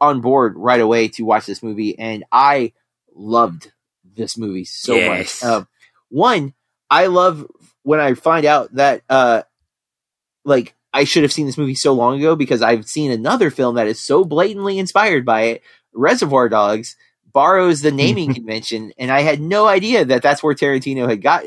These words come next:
Speaker 1: the naming convention, right? So, like, for me, it was like my mind was blown. I'm like, "Oh my God, he's Mister, you know, Orange," and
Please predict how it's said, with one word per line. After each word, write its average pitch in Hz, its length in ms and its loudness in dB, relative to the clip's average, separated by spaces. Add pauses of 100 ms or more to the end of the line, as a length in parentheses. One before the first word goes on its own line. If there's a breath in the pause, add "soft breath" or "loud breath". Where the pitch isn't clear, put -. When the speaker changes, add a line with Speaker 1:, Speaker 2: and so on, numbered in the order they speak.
(120)
Speaker 1:
the 127 120 -2
naming 156 300 -2
convention, 101 400 -12
right? 127 240 0
So, 175 80 -2
like, 143 200 2
for 143 80 -4
me, 165 140 2
it 170 60 4
was 127 80 2
like 117 120 0
my 123 160 2
mind 123 300 0
was 107 120 -6
blown. 113 380 -2
I'm 123 80 -6
like, 139 120 -4
"Oh 226 140 0
my 175 160 2
God, 170 340 2
he's 143 180 -2
Mister, 165 460 -2 (440)
you 151 120 -2
know, 123 100 0
Orange," 151 440 2
and 117 180 -8